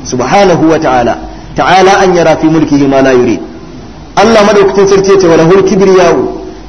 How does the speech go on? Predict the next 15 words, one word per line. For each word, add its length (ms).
Allah 460
shi 200
kadai 360
ne 280
girma 420
da 140
ɗaukaka 500
da 120
bankama 520
da 120
jinjinawa 600
suka 200
tabbata 340
gare 240
shi. 220